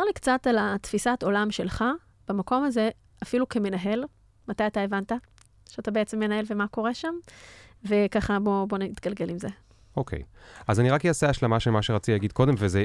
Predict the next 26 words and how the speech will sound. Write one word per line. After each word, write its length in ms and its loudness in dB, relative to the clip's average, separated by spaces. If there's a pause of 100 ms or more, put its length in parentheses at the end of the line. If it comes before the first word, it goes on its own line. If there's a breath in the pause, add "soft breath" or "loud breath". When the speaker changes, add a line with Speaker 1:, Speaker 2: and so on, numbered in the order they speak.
(140)
Speaker 2:
וזה 180 2
ילך 320 0
בדיוק 340 -2
לנקודה 440 -2
שלך. 340 -6
Speaker 1:
קול. 140 -4 (540 loud breath)
Speaker 2:
אז, 280 0 (200)
אז 360 -4 (100)
הי-, 240 4 (140)
הייתי 200 0
בנקודה 440 2
שהבנתי 920 0
שאני 180 -2
רוצה 240 -2
לעשות 260 -4
גשר 300 -2
בין 160 -4
העולם 280 -2
הישן 300 -4
לעולם 280 -4
החדש, 360 -4
ומה 240 0
זה 120 0
אומר 260 -2
לעזאזל, 480 -6
אבל 160 -8